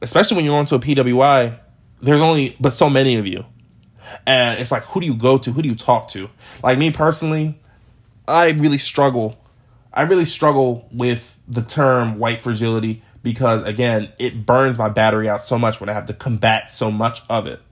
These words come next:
And it's not to say that things are automatically hostile, no. But, again, you have to work twice as hard so you don't crack,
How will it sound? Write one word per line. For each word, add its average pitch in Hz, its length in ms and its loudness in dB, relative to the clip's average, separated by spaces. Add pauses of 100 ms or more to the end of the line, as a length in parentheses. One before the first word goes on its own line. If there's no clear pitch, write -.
(520)
And 120 360 0
it's 139 180 -4
not 147 180 0
to 127 80 -4
say 127 240 2
that 110 220 -2
things 127 220 -2
are 107 160 -2
automatically 113 520 -2
hostile, 110 640 0
no. 104 480 0 (340)
But, 117 480 0 (200)
again, 135 360 -2
you 120 120 0
have 139 180 -2
to 120 180 -2
work 117 300 -2
twice 131 400 -2
as 110 140 -10
hard 123 440 0
so 117 80 -6
you 113 160 -4
don't 120 300 0 (140)
crack, - 480 -4